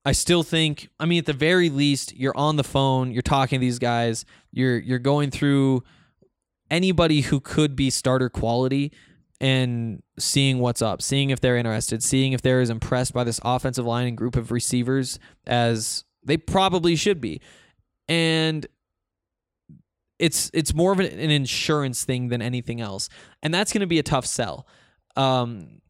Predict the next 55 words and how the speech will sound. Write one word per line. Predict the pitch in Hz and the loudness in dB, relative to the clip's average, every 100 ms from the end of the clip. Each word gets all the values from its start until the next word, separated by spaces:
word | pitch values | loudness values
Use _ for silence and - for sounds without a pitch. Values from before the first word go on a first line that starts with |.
| _ _ _ _ _ _ _ _ | _ _ _ _ _ _ _ _
assuming | 156 - 185 190 196 | -2 2 2 4 2
that | 175 160 | 2 0
you're | 165 | 0
just | 139 143 - | 2 2 2
being | 160 143 | 0 0
completely | 135 127 151 143 135 | -4 0 0 0 0
honest | 127 139 147 | -2 -2 -4
with | 160 | -4
these | 147 156 147 | -4 -4 -2
guys, | 147 151 156 | 0 0 0
you're | 135 | -4
not | 127 135 | -4 -6
trying | - 135 135 | -4 -4 -4
to | |
burn | 120 131 131 | -2 -2 -2
bridges, | 120 127 131 127 | -4 -6 -6 -12
you're | 123 | -12
not | 123 | -12
trying | 120 131 | -8 -6
to | 127 | -2
make | 123 131 | -2 -2
people | 135 120 | -2 -2
mad, | 120 120 123 127 - - _ | -2 -2 0 -2 -6 -18 _
and | - 127 | -4 -2
you're | |
saying, | 120 143 143 143 | 2 2 2 2
"You | 135 | 2
know | 131 | 4
what? | 131 156 | 4 2
We | - 131 | 0 -2
think | 147 135 | -2 0
Brendan | 139 139 | -2 0
Lewis | 139 135 | 0 0
is | 135 | -2
the | 127 | -4
guy, | 120 123 139 | -2 0 0
but | 139 123 | 0 -2
if | 131 | 0
you | 135 | 0
wanna | 135 131 | 0 0
come | 135 | -2
be | 135 | 0
the | 120 | -2
backup, | 117 127 135 139 131 - - _ | 0 -2 0 -2 -4 -8 -20 _
and | - 127 | -4 -2
if | |
something | - 139 127 | 0 -2 -2
happens, | 120 151 156 156 143 | 0 0 0 -2 0
whether | 123 117 | 0 0
it's | 117 - - - | -2 -6 -14 -12
an | 107 | -6
injury, | - 226 196 196 196 185 - | -2 2 4 4 4 0 -2
knock | 147 160 | -4 -2
on | 170 156 | -2 -2
wood, | 151 151 147 | 0 0 0